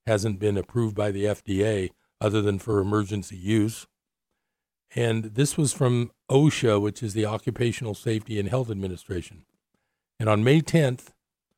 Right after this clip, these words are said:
osha has put employers on notice that should they attempt to require employees to receive injections of experimental covid nineteen gene therapy vaccines,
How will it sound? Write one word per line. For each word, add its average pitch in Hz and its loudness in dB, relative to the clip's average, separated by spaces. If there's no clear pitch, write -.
osha 131 4
has 117 2
put 139 4
employers 139 4
on 139 2
notice 127 2
that 101 0
should 120 2
they 123 4
attempt 143 0
to 127 0
require 131 2
employees 127 0
to 120 -6
receive 113 -4
injections 127 -2
of 110 -2
experimental 135 0
covid 131 2
nineteen 123 -2
gene 127 2
therapy 127 0
vaccines, 120 -2